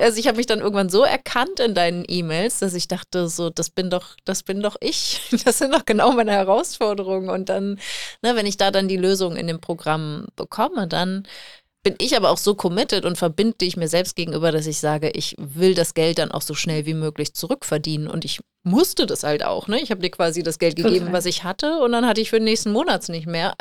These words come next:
Speaker 1: nichts mehr, also musste ich Geld verdienen. Und das war, <laughs> ja, es war,
Speaker 2: Ja.
Speaker 1: also das würde ich jetzt auch nicht unbedingt empfehlen, habt Rücklagen, ist viel entspannter, aber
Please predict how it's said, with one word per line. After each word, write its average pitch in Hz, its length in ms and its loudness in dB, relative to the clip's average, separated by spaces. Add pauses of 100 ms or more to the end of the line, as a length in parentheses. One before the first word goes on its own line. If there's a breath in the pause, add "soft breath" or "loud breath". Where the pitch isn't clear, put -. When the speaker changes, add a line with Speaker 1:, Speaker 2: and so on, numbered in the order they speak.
Speaker 1:
nichts 180 240 -6
mehr, 190 180 0
also 190 220 2
musste 220 480 0
ich 196 400 -2
Geld 170 340 -2
verdienen. 151 540 -6 (560 loud breath)
Und 180 260 4
das 185 260 0
war, 208 160 4 (180)
<laughs> - 200 -8
ja, 254 80 8 (100)
es - 180 -4
war, 202 160 4
Speaker 2:
Ja. - 120 -2 (260 loud breath)
Speaker 1:
also 202 200 2
das 196 180 2
würde 170 140 2
ich - 40 -2
jetzt 165 140 -2
auch - 80 0
nicht - 320 -4
unbedingt 190 320 0
empfehlen, 208 560 0 (100)
habt 190 240 -6
Rücklagen, 165 460 0
ist 156 120 -8
viel 202 140 -4
entspannter, 180 760 -2
aber 180 520 4